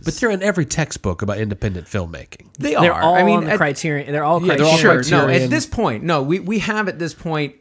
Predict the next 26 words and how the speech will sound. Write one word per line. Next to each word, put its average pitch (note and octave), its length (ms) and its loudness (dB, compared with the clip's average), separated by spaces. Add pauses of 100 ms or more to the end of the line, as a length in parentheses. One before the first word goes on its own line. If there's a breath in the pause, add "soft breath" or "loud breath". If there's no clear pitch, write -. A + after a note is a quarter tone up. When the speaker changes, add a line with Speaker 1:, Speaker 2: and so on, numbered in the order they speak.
(120)
Speaker 2:
critically, A2 760 -2 (300 soft breath)
these B2 280 0
films A#2 320 -2
have G#2 160 -6
been, G2+ 400 -4 (100)
uh, A2 220 -4
put A2 240 -8
into G#2+ 180 -8
the F2+ 100 -10
canon E2+ 600 -14
in, B2+ 140 -6
in, G2+ 360 -6
in G#2+ 140 -6
that F2 240 -6
sense, - 300 -14
yes. G#2+ 260 -4 (300 soft breath)
But C3 200 0
in F#3+ 120 -2
their A#3 160 -2
time A#3+ 440 -6
even, G2+ 300 -2
they A2+ 100 -2
were G#2+ 140 -4
critically G#2 460 -6
divisive. F#2 580 -8
Speaker 1:
Right. F2 240 -8